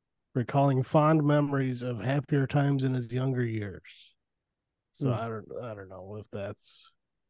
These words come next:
Speaker 1: related in any way.
Speaker 2: Yeah.
Speaker 1: Oh, it's never been publicly sh-, publicly shown.
Speaker 2: Okay.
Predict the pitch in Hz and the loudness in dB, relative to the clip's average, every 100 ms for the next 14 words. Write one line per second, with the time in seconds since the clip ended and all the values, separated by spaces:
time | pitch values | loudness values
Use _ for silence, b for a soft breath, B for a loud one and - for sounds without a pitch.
0 | _ _ _ _ 127 110 104 101 101 107 | _ _ _ _ -8 -6 -6 -8 -6 -6
1 | 107 104 117 120 113 110 110 110 113 113 | -6 -8 -8 -6 -6 -6 -6 -6 -4 -6
2 | - _ _ _ _ _ _ _ _ _ | -8 _ _ _ _ _ _ _ _ _
3 | _ _ _ _ _ _ _ _ 123 113 | _ _ _ _ _ _ _ _ -4 -2
4 | 110 - _ _ _ _ _ _ _ _ | -6 -12 _ _ _ _ _ _ _ _
5 | _ _ _ _ _ _ _ _ _ _ | _ _ _ _ _ _ _ _ _ _
6 | _ _ _ _ _ 139 110 107 - 143 | _ _ _ _ _ 2 4 2 2 4
7 | 139 131 110 95 - 107 101 98 95 - | 6 6 6 2 -6 -4 -6 -6 -10 -12
8 | 131 _ - 113 104 - 92 87 - 101 | -14 _ 2 2 2 -4 -8 -8 -6 -4
9 | 104 117 _ _ _ _ _ _ _ 120 | -4 -8 _ _ _ _ _ _ _ -4
10 | 113 110 | -2 -6